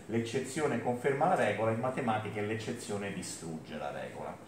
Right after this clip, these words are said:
E quindi penso che questo sia utile per, a far acquisire loro anche un modello di pensiero più matematico. E penso che, questa è una classe che fa anche cinese, fanno ita-, eh, inglese, spagnolo e cinese,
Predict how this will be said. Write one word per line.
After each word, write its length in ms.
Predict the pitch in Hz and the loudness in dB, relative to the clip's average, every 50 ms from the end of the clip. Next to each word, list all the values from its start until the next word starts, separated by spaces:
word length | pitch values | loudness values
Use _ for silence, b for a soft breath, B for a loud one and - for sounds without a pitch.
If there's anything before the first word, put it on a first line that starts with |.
| B B B B B B B | B B B B B B B
E 140 | - 170 165 | -2 -2 0
quindi 240 | - 240 226 196 190 | 2 2 2 2 2
penso 480 | 170 - 180 160 160 165 165 - 170 | 8 10 10 12 12 10 4 0 -2
che 140 | 160 147 147 | -2 -2 0
questo 320 | - 170 170 - - 139 131 | 0 0 0 2 2 0 2
sia 160 | - 165 156 | 4 6 6
utile 320 | 156 151 - 143 135 127 | 6 6 4 2 2 4
per, 240 | 120 123 120 - - | 4 4 2 0 2
a 100 | - - | 2 2
far 200 | 120 - - 131 | 2 4 4 4
acquisire 500 | 131 127 127 - 127 117 127 127 135 143 | 4 4 4 2 -2 -2 2 4 4 6
loro 320 | 139 127 120 120 117 117 110 | 6 6 6 6 6 8 8
anche 560 | 107 107 110 113 110 - - 113 113 113 104 | 8 6 6 2 0 2 2 4 4 4 2
un 240 | 107 110 107 104 107 104 | 2 0 0 0 0 0
modello 420 | 104 113 110 110 110 107 107 104 | 0 2 2 4 4 4 4 2
di 100 | 101 98 | 2 0
pensiero 460 | - - 113 104 104 - - 101 92 92 | 0 -2 -2 -2 -2 -2 -2 -2 -2 -2
più 160 | - - 92 | -4 -4 -4
matematico. 760 | 87 90 87 - - 82 78 - 73 - - - - - - B B B B B B B B | -4 -4 -4 -6 -6 -6 -6 -6 -8 -8 -10 -10 -10 -10 -10 B B B B B B B B
E 140 | - 254 - | 6 6 6
penso 600 | 262 - 285 254 220 220 254 247 - - 302 294 | 8 10 12 12 12 12 12 10 8 4 4 4
che, 320 | 294 175 170 147 - - - | 6 8 8 8 8 8 6
questa 240 | 202 202 - 175 | 6 4 6 2
è 40 | 151 | 2
una 100 | 143 127 | 2 4
classe 480 | 139 143 139 139 - - - 135 120 - | 6 6 6 6 4 2 2 0 2 2
che 80 | 139 | 0
fa 300 | 131 - - - - - | 0 2 6 6 6 6
anche 140 | - - - | 6 2 -2
cinese, 540 | - - - 110 104 170 - - - - - | -4 -2 -2 -2 0 0 -2 -4 -4 -4 -6
fanno 340 | - - - 107 98 98 98 | -4 -2 -2 -2 -2 -4 -6
ita-, 220 | 95 - 107 104 104 | -4 -4 -4 -2 -2
eh, 120 | - 107 | -2 -2
inglese, 500 | 104 107 110 110 113 131 131 127 - 107 | 0 0 0 0 2 2 2 0 0 -4
spagnolo 460 | 98 - - - 110 120 127 117 110 113 | -6 -4 -2 -2 0 0 0 0 0 -2
e 80 | - | -4
cinese, 480 | - - - 190 175 - - - - | -4 -4 -4 -2 -2 -4 -6 -8 -10